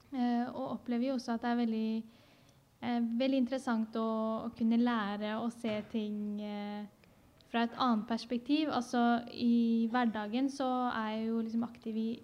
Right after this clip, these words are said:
i nabolaget <laughs> mitt, og med disse Baha'i-aktivitetene med, med barn og ungdom og sånt. Eh, og det å kunne se noen av de utfordringene som er liksom,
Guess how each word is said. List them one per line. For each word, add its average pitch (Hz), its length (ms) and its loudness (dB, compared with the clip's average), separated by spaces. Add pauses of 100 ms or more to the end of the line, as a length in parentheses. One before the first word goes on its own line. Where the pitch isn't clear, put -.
i 226 300 0
nabolaget 220 960 4
<laughs> - 0 -
mitt, 285 360 4
og 226 300 2
med 226 180 2
disse 233 200 -2
Baha'i-aktivitetene 214 1000 -4
med, 220 300 -2
med 220 200 0
barn 208 260 0
og 233 60 0
ungdom 226 420 4
og 240 60 2
sånt. 285 300 0 (580)
Eh, 220 520 0
og 233 160 0
det 226 180 2
å 226 60 -8
kunne 233 240 2
se 220 680 -2 (220)
noen 233 200 4
av 214 80 0
de 220 240 -2
utfordringene 208 720 -6
som 214 200 -4
er 208 180 0
liksom, 208 420 -6